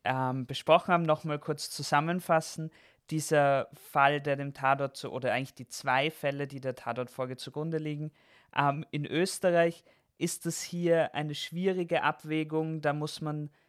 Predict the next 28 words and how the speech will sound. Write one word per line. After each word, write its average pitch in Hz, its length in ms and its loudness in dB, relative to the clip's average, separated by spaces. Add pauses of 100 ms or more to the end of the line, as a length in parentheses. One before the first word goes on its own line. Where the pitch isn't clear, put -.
(120)
im 147 160 -4
Einzelfall 143 440 -2
jeweils 143 320 -2
eben 143 180 -4
genau 139 320 0
schauen, 135 260 -6
ist 123 160 -10
es 135 120 -10
ein 131 120 -2
Verleiten 135 920 -2
zur 165 160 -6
Selbsttötung, 151 800 -4
dann 131 220 0
hätten 143 340 -8
wir 143 80 -4
eine 143 120 -8
Strafbarkeit, 131 640 -8 (480)
oder 180 540 2 (240)
kann 143 180 -4
man 143 180 -4
kein 147 420 -4
Verleiten 156 600 -2
annehmen, 147 480 -6
dann 135 240 -4
wäre 135 80 0
es 135 140 -8
eine 131 160 -8
bloß 131 380 -12